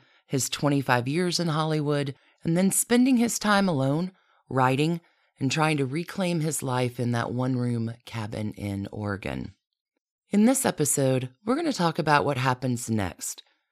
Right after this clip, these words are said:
Dominick Dunne finding his bearings, barely, and then losing them all again, only to resurrect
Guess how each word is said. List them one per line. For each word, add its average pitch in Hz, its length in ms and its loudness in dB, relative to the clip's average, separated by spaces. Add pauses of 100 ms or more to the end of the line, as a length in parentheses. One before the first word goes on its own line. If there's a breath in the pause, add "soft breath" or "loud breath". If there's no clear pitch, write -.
(360)
Dominick 180 360 4
Dunne 165 280 4
finding 160 380 2
his 143 180 0
bearings, 147 680 0 (160)
barely, 135 580 2 (260)
and 131 140 4
then 143 220 2
losing 147 400 0
them 104 260 -2 (140)
all 123 260 2
again, 110 400 0 (560)
only 139 300 2
to 147 100 2
resurrect 131 680 -2